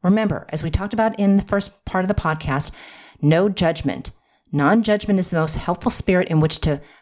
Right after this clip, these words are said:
practice mindfulness. Don't be judging yourself and beating yourself up. That's counter-, it's counterintuitive. Those moments of quietness, still peacefulness, would benefit you in a number of ways.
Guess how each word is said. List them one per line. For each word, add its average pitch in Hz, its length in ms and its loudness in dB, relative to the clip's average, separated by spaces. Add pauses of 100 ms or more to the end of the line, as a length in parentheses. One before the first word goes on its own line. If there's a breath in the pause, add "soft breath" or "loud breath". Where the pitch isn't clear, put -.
practice 160 580 -2 (200)
mindfulness. 151 760 0 (320)
Don't - 160 -2
be 202 80 4
judging 202 380 2
yourself 208 300 -2
and 175 120 0
beating 165 260 0
yourself 156 400 0
up. - 220 -4 (400)
That's - 280 -4 (160)
counter-, 170 480 2
it's - 440 0
counterintuitive. 160 840 -2 (1300 loud breath)
Those 220 240 2
moments 240 300 0
of - 120 -10
quietness, 160 720 -2 (420 loud breath)
still 196 520 2
peacefulness, 160 760 0 (680 loud breath)
would 160 160 0
benefit 180 480 -2
you 165 220 -2
in 151 100 -2
a 143 80 2
number 151 300 2
of 147 120 -4
ways. 139 440 -6